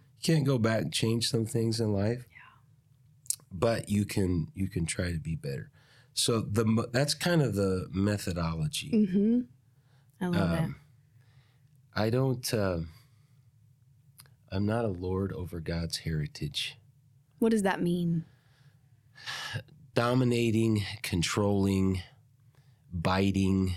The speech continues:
Speaker 2: Mm-hmm.
Speaker 1: conflicting. Um, that, that just to me is like fingernails on a chalkboard.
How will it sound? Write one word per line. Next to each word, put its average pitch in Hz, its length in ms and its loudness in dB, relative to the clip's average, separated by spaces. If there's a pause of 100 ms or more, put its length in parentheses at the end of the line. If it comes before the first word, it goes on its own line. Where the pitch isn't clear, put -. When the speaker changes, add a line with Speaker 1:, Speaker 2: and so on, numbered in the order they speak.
(320)
Speaker 2:
Mm-hmm. 175 380 -4 (300)
Speaker 1:
conflicting. 95 1040 0 (1200)
Um, 76 480 -4 (2250)
that, - 220 -10
that 107 200 -2
just 110 280 -2
to 98 80 0
me 92 180 0
is 90 180 -2
like 80 260 -4
fingernails 87 920 0 (140)
on 78 180 -2
a 73 80 -2 (100)
chalkboard. - 720 -6